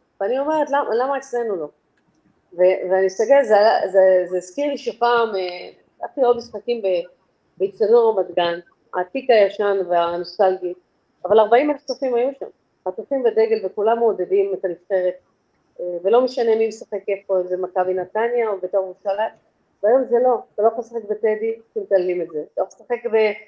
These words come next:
בסמי עופר, מ-, מקללים את, אה, זהבי או את בניון. זה הפך להיות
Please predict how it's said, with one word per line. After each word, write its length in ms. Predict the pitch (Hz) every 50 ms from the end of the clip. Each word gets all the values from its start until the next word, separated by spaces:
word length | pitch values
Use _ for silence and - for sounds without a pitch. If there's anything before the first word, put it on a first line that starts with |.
| _ _ _ _ _ 185
בסמי 600 | 185 202 202 208 208 202 208 233 220 226 226 226
עופר, 280 | 233 233 240 262 254
מ-, 300 | 247 233 214 220 - 214
מקללים 480 | 196 190 - 202 202 202 220 220 220 214
את, 140 | 214 - 202
אה, 100 | 190 185
זהבי 440 | 180 190 180 185 190 190 214 240 254 247
או 120 | 226 214 202
את 60 | 196
בניון. 460 | 170 185 185 190 180 170 160 156 151 - _ _ _ _ _ _ _ - - _ _ _ -
זה 160 | - 180 208
הפך 380 | 190 202 - - 277 277 277 277
להיות 420 | 262 240 226 214 220 240 269 -